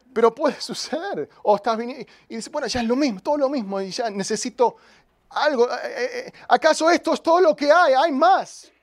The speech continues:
La respuesta es sí. Hay mucho más. Hay mucho más.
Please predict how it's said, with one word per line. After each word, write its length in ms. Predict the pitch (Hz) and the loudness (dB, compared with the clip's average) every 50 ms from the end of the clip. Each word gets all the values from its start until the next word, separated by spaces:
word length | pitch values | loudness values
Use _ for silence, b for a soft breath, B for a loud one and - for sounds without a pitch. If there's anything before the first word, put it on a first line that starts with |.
| _ _ | _ _
La 120 | - 160 | -12 -12
respuesta 540 | 175 - - - 220 196 - - 208 185 190 | -12 -10 -10 -10 -10 -10 -8 -6 -4 -4 -4
es 220 | 196 175 - - - _ _ _ _ _ _ | -4 -6 -10 -16 -20 _ _ _ _ _ _
sí. 560 | _ - - - - 202 214 190 143 98 _ _ _ _ _ _ b b b b b b | _ -14 -10 -6 -4 -4 -4 -4 -6 -10 _ _ _ _ _ _ b b b b b b
Hay 380 | - 180 185 185 202 240 254 233 _ _ _ _ _ _ _ _ _ _ _ _ _ _ _ 214 214 214 208 _ _ _ _ _ _ _ _ _ _ _ _ _ _ _ _ _ _ _ _ _ _ _ _ _ _ | 0 2 2 2 2 0 -4 -10 _ _ _ _ _ _ _ _ _ _ _ _ _ _ _ _ _ -20 -20 _ _ _ _ _ _ _ _ _ _ _ _ _ _ _ _ _ _ _ _ _ _ _ _ _ _
mucho 680 | - 160 208 285 381 403 403 - - 214 156 120 104 _ _ _ _ _ _ _ _ _ _ _ | 2 4 4 6 6 4 2 0 -4 -6 -6 -6 -8 _ _ _ _ _ _ _ _ _ _ _
más. 800 | 131 135 160 196 226 202 151 123 - - - - - - - _ _ _ _ _ _ _ _ - - _ _ _ _ _ _ _ _ _ - | -18 -4 -2 0 0 0 0 -4 -10 -16 -20 -20 -20 -20 -20 _ _ _ _ _ _ _ _ -20 -20 _ _ _ _ _ _ _ _ _ -2
Hay 140 | 180 190 202 | 0 0 0
mucho 440 | 202 208 233 320 359 349 - 226 196 | 0 0 0 0 0 0 0 -2 -2
más. 520 | 175 147 110 95 - - - - - - | -2 -4 -10 -12 -14 -18 -20 -20 -20 -20